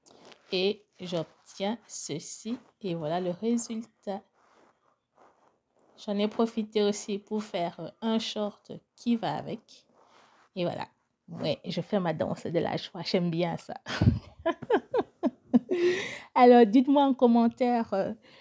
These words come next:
le look que vous préférez, l'ensemble ou alors, euh, le haut à part ou le short à part. Donc, voilà. Je vous laisse, euh, danser avec moi. Je ne sais même pas sur quelle chanson je danse.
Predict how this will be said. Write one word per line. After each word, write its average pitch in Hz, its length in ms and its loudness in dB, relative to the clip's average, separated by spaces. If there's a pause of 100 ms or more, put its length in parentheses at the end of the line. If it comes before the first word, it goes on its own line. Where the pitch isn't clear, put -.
(120)
le 220 120 10
look 233 260 4
que - 80 2
vous 208 160 0
préférez, 202 600 -4
l'ensemble 262 920 2
ou 247 160 0
alors, 208 400 -2
euh, 202 140 -2 (760)
le 202 200 4
haut 226 180 6
à 180 80 2
part 202 460 -2
ou 214 100 0
le 190 120 0
short - 340 -10
à 160 80 -10
part. - 420 -14 (360)
Donc, - 180 -10
voilà. - 280 -10 (500)
Je - 160 -6
vous 190 120 -4
laisse, 190 360 -2
euh, 160 140 -2 (340)
danser 202 540 4
avec 180 400 -6
moi. 180 280 -10 (400)
Je - 160 -18
ne 180 60 -10
sais 180 160 -12
même 190 160 -6
pas 202 100 -6
sur - 220 -12
quelle 170 160 -10
chanson - 380 -16
je - 120 -14
danse. - 220 -10